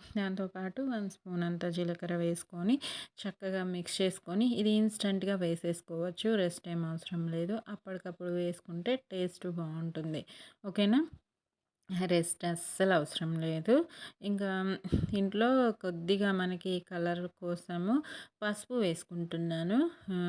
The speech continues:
పసుపు యాంటీబయాటిక్ కూడా కదా, బాగుంటుంది టెక్స్చర్‌తో పాటు. ఓకేనా? చిటికెడంత పసుపు వేసుకుంటే, ఆ, కలిసిపోయి బాగుంటుంది. దీంట్లోకి నేను చేసిన చట్నీ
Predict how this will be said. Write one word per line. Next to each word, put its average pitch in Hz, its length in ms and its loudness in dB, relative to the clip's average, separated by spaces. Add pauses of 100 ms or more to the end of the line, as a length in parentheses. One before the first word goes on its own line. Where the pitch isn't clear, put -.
(160)
పసుపు 175 500 -8 (420)
యాంటీబయాటిక్ 175 720 -2
కూడా 165 240 -4
కదా, 170 280 0 (100)
బాగుంటుంది 175 720 0 (100)
టెక్స్చర్‌తో 175 640 -6
పాటు. 160 400 -4 (520)
ఓకేనా? 202 340 0 (560)
చిటికెడంత 185 640 0
పసుపు 175 420 -8
వేసుకుంటే, 175 640 -2 (480)
ఆ, 190 60 -4 (280)
కలిసిపోయి 190 540 -4
బాగుంటుంది. 170 720 2 (160)
దీంట్లోకి 208 540 2
నేను 180 280 -2
చేసిన 180 360 -2 (100)
చట్నీ 175 380 -4